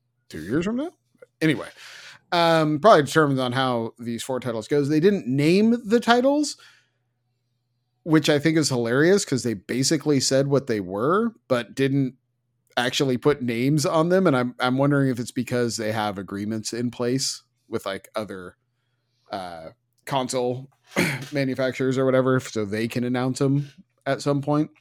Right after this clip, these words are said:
But by all intents and purposes, everyone figures it's Hi-Fi Rush, Pentiment, Sea of Thieves, and Grounded. Sea of Thieves and Grounded make all the sense in the world.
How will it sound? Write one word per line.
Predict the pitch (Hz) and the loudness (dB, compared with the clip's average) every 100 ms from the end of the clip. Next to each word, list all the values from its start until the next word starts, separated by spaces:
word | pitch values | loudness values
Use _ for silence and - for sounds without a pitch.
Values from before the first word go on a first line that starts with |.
| _ _ _ _ _ _ - - | _ _ _ _ _ _ -20 2
But | 135 139 | 6 6
by | 131 147 | 8 8
all | 156 | 8
intents | 147 139 131 | 6 4 2
and | - | 0
purposes, | 127 - 113 | -2 -2 -4
everyone | 120 113 113 104 | -4 -2 -4 -4
figures | - 113 107 104 | -6 -4 -2 -4
it's | 101 - | -6 -8
Hi-Fi | - 170 190 156 131 | 4 4 6 2 2
Rush, | 110 101 101 - - _ _ _ - | 0 -2 -2 -6 -10 _ _ _ 0
Pentiment, | - 156 110 92 85 - - _ _ _ _ | 2 2 0 -4 -6 -10 -20 _ _ _ _
Sea | - - 180 | -2 2 4
of | 170 139 | 4 4
Thieves, | 135 107 92 90 - - - | -2 -2 -4 -6 -8 -8 -8
and | 104 95 | -6 -6
Grounded. | 87 78 73 65 - _ _ _ _ _ _ _ _ _ _ _ _ _ _ - | -6 -8 -8 -14 -18 _ _ _ _ _ _ _ _ _ _ _ _ _ _ -10
Sea | - 226 | -2 0
of | 202 | 2
Thieves | 202 175 | 2 4
and | 139 | 4
Grounded | 117 123 135 | 4 2 2
make | 123 104 - | 0 -2 -2
all | 107 | -2
the | 110 120 | 0 -2
sense | 120 117 | -4 -4
in | 135 | -2
the | 135 | -2
world. | 90 73 98 | -4 -6 -8